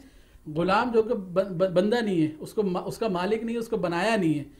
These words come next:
अल्लाह ताला जो खालिक है वो मालिक है,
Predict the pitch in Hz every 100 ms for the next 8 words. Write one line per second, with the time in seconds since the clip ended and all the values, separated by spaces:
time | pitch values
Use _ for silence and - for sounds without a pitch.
0 | - - 175 190 220 196 226 226 214 208
1 | - 185 214 247 226 220 226 185 190 240
2 | 233 240